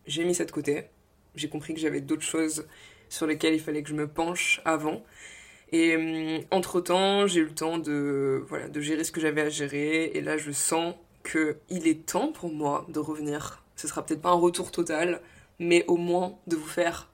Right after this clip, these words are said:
un deuxième podcast, ce serait pas mal. En tout cas, je suis super contente de vous parler à nouveau, de pouvoir enfin, euh, me poser un petit peu.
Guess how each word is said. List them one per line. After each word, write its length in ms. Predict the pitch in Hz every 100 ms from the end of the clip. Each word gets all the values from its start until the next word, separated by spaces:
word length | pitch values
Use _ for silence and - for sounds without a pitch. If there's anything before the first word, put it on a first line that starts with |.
| -
un 80 | 170
deuxième 540 | 147 190 175 170 175
podcast, 580 | 165 156 147 165 170 -
ce 100 | 147
serait 220 | - 170
pas 220 | - 165
mal. 360 | 151 151 170 - - - - -
En 80 | 160
tout 80 | 151
cas, 120 | 180
je 80 | 180
suis 140 | -
super 380 | 156 190 202 202
contente 520 | 170 160 151 151 - -
de 680 | 143 147 147 143 143 143 139
vous 140 | 139
parler 380 | 139 143 147 156
à 100 | -
nouveau, 560 | 151 151 143 147 147 147 - _
de 80 | 147
pouvoir 340 | 143 - 147
enfin, 480 | 143 139 151 151 147
euh, 180 | 135 131
me 180 | 147 143
poser 540 | 135 - 156 151 151 151
un 120 | 143
petit 200 | - 139
peu. 240 | 151 156